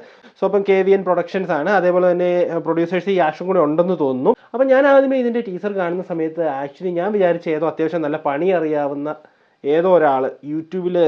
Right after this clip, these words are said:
റീച്ച് കിട്ടാൻ വേണ്ടി അല്ലെങ്കിൽ അത്യാവശ്യം നല്ല വ്യൂസ് കിട്ടാൻ വേണ്ടി ഇയാൾ സ്വന്തമായിട്ട് ബിൽഡ് ചെയ്തെടുത്തൊരു ടീസറായിട്ടാണ് എനിക്ക് ആദ്യമേ ഫീൽ ചെയ്തത്. കാരണം യാഷിനെയൊക്കെ ഇൻട്രൊഡ്യൂസ് ചെയ്യുന്ന ഒരു പോർഷൻ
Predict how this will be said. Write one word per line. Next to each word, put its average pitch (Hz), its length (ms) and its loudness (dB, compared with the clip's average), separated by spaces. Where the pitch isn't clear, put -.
റീച്ച് 170 260 -8
കിട്ടാൻ 151 260 -4
വേണ്ടി 147 160 -6
അല്ലെങ്കിൽ 135 240 -6
അത്യാവശ്യം 143 320 -6
നല്ല 147 140 -4
വ്യൂസ് 156 300 -2
കിട്ടാൻ 147 320 -2
വേണ്ടി 139 220 -6
ഇയാൾ 156 440 0
സ്വന്തമായിട്ട് 160 680 -4
ബിൽഡ് 220 200 0
ചെയ്തെടുത്തൊരു 202 520 4
ടീസറായിട്ടാണ് 196 580 0
എനിക്ക് 170 260 0
ആദ്യമേ 180 360 4
ഫീൽ 190 180 -4
ചെയ്തത്. 160 240 0
കാരണം 190 320 0
യാഷിനെയൊക്കെ 180 500 -2
ഇൻട്രൊഡ്യൂസ് 175 360 -6
ചെയ്യുന്ന 175 220 0
ഒരു 170 180 -2
പോർഷൻ 160 360 -4